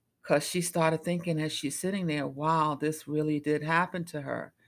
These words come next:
In Palo Alto, California,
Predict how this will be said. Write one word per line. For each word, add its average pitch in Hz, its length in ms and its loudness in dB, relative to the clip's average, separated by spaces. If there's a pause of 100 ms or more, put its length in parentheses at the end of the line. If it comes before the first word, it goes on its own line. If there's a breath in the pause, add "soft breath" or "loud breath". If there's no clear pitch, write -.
(320)
In 127 240 -4
Palo 175 480 8
Alto, 208 500 6
California, 208 1040 2